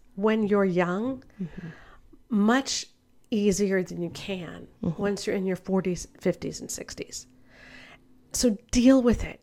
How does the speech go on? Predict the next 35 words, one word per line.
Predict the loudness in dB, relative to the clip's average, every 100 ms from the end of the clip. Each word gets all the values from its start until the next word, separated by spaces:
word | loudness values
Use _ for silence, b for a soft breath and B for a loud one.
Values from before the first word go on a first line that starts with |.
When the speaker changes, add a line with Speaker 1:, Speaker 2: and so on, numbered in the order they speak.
| -10
Speaker 1:
in | -4 -2
your | -4
twenties | -4 -4 -4
and | -6
thirties. | -4 -6 -6 -10 -12 -6
For | 4 8
whatever | 8 6 2 2 2
reason, | 0 0 2 2 0 -4 -4
<laughs> |
Speaker 2:
Mm-hmm. | 2 2 6 8 10 10
Speaker 1:
things | 8 6
aren't | 0 -2 -4 -2
working. | -2 -4 -4 -10 -12 B B B B B B
Um, | -2 0 -2 -8
deal | 2 4 6
with | 4 2
it | -2 0
early, | 2 2 2 0 -2 -6 -20 _ _ _ 0
and | 2 2
then | 0 0 -2 -4 -8 _ _ -20 _ -6
you're | 0 2
less | 2 0
likely | -2 -2 -4
to |
find | -4 -6 -2 -2
yourself | -2 -4 -6 -8
in | -6
a | -6
place | -4 -4 -4 -4
where | -4 -2
you're | -4
saying, | -6 -6 -6 -6
"You |
know | -6 -4
what? | -4 -6